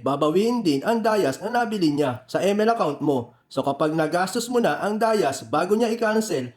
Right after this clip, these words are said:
ay babawiin naman ni Munton ang mga binili mo sa shop. At kung hindi pa sapat ang mga nabawi niya, ay babawiin din niya ang mga hero mo. At ang resulta ay hindi ka na makakapag-rank game dahil kulang na sa lima ang hero mo.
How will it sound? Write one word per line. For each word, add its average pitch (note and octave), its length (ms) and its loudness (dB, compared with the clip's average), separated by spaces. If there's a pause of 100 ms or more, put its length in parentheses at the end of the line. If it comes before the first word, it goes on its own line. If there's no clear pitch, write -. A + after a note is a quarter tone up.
(140)
ay C#3+ 160 0
babawiin E3 560 2
naman A3 240 2
ni A#3+ 80 0
Munton A3+ 480 2
ang G#3+ 160 0
mga A#3+ 160 4
binili A#3 320 0
mo D3 240 2
sa B3 160 -4
shop. - 480 -2 (240)
At C#3 160 -6
kung F3 160 4
hindi G#3 240 0
pa C#3+ 160 0
sapat G#3 440 -2
ang F#3 120 0
mga G#3+ 280 2
nabawi G#3+ 360 0
niya, D3+ 320 0 (160)
ay C#3 160 -2
babawiin F3+ 560 2
din A#3+ 240 0
niya C#3 160 2
ang A#3 160 -4
mga A#3+ 240 4
hero G#3+ 320 2
mo. C3+ 320 0 (160)
At B2+ 160 -6
ang E3 160 0
resulta E3 640 -2
ay D#3 120 0
hindi F#3 280 2
ka B3 160 0
na D3+ 160 2
makakapag-rank A3 840 0
game B2+ 220 -2 (140)
dahil C3+ 240 0
kulang A#3+ 400 2
na G3+ 80 2
sa A3+ 160 -2
lima G#3+ 320 0
ang A#3 200 -2
hero A#3+ 360 2
mo. C3 240 0